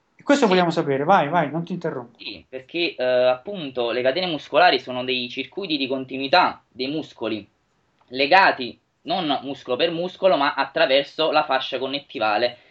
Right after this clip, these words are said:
Speaker 2: che, eh, praticamente li, ehm, avvolge come un involucro. Queste catene muscolari partono dalla testa fino ai piedi,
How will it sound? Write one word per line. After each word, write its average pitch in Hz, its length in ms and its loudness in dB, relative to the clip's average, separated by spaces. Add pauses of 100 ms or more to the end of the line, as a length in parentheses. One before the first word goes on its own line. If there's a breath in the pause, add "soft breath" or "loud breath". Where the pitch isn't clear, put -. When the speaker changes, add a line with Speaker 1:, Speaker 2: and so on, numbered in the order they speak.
(100)
Speaker 2:
che, 139 320 0
eh, 117 300 2
praticamente 123 640 -2
li, 120 320 -4
ehm, 110 340 -6
avvolge 120 640 0
come 117 180 -8
un 117 60 -6
involucro. 113 600 0 (760 soft breath)
Queste 208 300 0
catene 175 240 4
muscolari 175 640 4
partono 147 400 2
dalla 127 320 2
testa 147 420 0
fino 131 160 -8
ai 156 60 -4
piedi, 131 500 -2